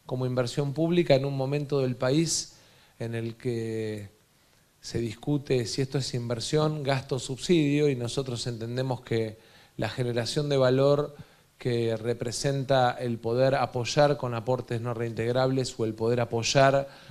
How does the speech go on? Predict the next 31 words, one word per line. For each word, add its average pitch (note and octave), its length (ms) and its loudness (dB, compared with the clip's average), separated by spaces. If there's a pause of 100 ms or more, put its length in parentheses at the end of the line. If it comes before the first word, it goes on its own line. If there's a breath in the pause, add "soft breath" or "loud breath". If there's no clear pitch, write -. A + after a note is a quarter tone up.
con A#2 200 -6
extensión A2+ 520 -2
de A#2+ 80 2
red B2+ 200 0
de A#2 160 -2
fibra C3+ 580 2 (400 loud breath)
la A2+ 320 -2
capilaridad B2+ 1200 2 (640 soft breath)
en A2+ 120 -6
el A2 100 -4
octavo C3 420 0
país B2+ 300 -4
en B2 160 -6
territorio A#2+ 540 -2
del A#2+ 140 0
mundo A2+ 540 -8 (440 loud breath)
del A2+ 1500 -2 (180 soft breath)
sistema D3 640 -2
de C#3 120 2
generación A#2+ 580 -4
de C3 80 2
valor B2+ 320 4
que B2+ 100 -6
representa A#2+ 540 -2
la A#2+ 80 2
economía A2+ 400 -4
del A#2 120 -2
conocimiento A#2 580 -6
es G#2+ 60 -4
muy A#2 120 -6
importante. G2 680 -12